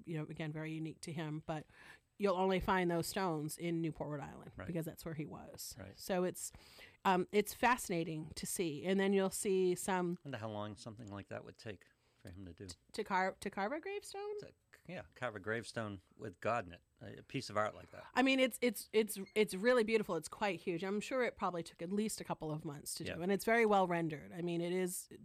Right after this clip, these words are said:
Speaker 1: definitely beautiful.
Speaker 2: Mm.
Speaker 1: Um, it's funny, I've gone to some cemeteries and looked at gravestones, and you can tell they were inspired by more of,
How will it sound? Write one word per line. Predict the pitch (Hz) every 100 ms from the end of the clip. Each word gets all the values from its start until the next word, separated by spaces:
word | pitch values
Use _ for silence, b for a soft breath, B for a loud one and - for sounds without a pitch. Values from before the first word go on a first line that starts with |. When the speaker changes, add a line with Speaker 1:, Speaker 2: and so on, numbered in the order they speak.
| 202 190
Speaker 1:
definitely | 190 - 165
beautiful. | 165 160 160 - 196 - B B 104 B -
Speaker 2:
Mm. |
Speaker 1:
Um, | 180 175 180 - -
it's | 208 -
funny, | 220 196 175 -
I've | 180 175
gone | 196 180 180 175 -
to | 185
some | 185
cemeteries | 165 170 170 170 165 156 156
and | 170
looked | 165 -
at | 156
gravestones, | 175 170 165 170 160
and | 175
you | 170
can | - 175
tell | - 190 165 160 - B B B B
they | 202 190
were | 175
inspired | 180 180 - 170 170 170
by | 170 170
more | 170 170 165 170
of, | 165 160 156